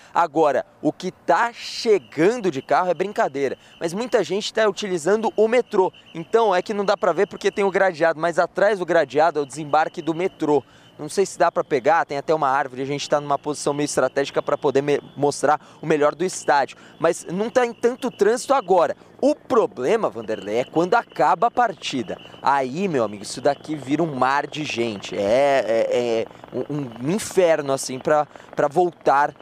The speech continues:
pra, ó, outro estádio, né? A gente que tá com, como imprensa, né, na parte da mídia, a gente tem ônibus estacionados lá por ali, né, ali, ali dentro, numa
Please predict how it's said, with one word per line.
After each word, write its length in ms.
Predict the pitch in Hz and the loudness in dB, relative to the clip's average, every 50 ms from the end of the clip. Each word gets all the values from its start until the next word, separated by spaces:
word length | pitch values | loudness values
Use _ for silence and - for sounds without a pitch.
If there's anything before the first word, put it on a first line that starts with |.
| - - - - | -20 -14 -6 -2
pra, 260 | 151 147 147 143 131 | 0 2 4 4 4
ó, 200 | 120 113 110 110 | 4 4 4 4
outro 320 | 113 143 151 - - 151 | 4 2 2 2 0 -2
estádio, 520 | 147 - - - 139 127 123 107 - 113 104 | -2 -2 0 2 2 2 2 -2 -4 -6 -2
né? 160 | 117 127 131 | 0 2 2
A 80 | 127 | 0
gente 440 | 123 117 131 156 180 160 - 127 110 | 0 -2 -4 -4 -4 -4 -6 -8 -8
que 100 | - - | -10 -8
tá 320 | - - 143 127 123 117 - | -4 0 2 2 2 0 -2
com, 240 | - 131 120 113 - - | -4 -6 -6 -6 -8 -10
como 180 | - 123 120 120 | -10 -8 -6 -6
imprensa, 560 | 117 110 - 110 123 139 151 143 - - 104 | -6 -4 -2 0 0 0 -2 -4 -4 -6 -4
né, 200 | 107 120 123 110 | -2 -2 -2 -2
na 100 | 98 98 | -4 -4
parte 320 | - 123 120 - - - | -4 -4 -4 -4 -4 -2
da 100 | 113 107 | -2 -2
mídia, 520 | 101 98 104 127 160 170 131 - 104 87 - - - - - - | -2 -2 -6 -6 -6 -8 -6 -8 -8 -8 -8 -12 -18 -20 -16 -12
a 40 | - | -12
gente 160 | 123 - - | -12 -10 -10
tem 200 | - 170 170 160 | -10 -8 -6 -4
ônibus 600 | 156 170 180 185 165 143 113 107 113 - - - - | -2 0 0 0 -2 -4 -8 -12 -14 -16 -16 -20 -20
estacionados 720 | 120 - - 139 131 - - 127 117 123 120 113 104 - | -8 -2 -2 -2 0 0 -2 0 0 0 0 -2 -2 0
lá 300 | 120 117 110 101 95 90 - - - - - - - - | 0 2 2 2 0 -2 -6 -16 -20 -20 -20 -16 -8 -2
por 100 | - 123 | 2 2
ali, 340 | 113 101 101 117 151 165 143 | 2 2 2 4 4 4 4
né, 300 | 117 131 131 123 107 101 | 4 4 4 4 2 2
ali, 160 | 101 110 110 - - | 0 -2 -6 -8 -6
ali 220 | - 156 269 269 | -4 -2 0 0
dentro, 420 | - 156 156 151 143 135 - - - - - - - - - | 2 2 2 2 0 -2 -6 -8 -8 -10 -16 -20 -12 -6 -4
numa 460 | 123 135 139 135 123 104 98 95 | -2 0 2 2 2 2 0 -2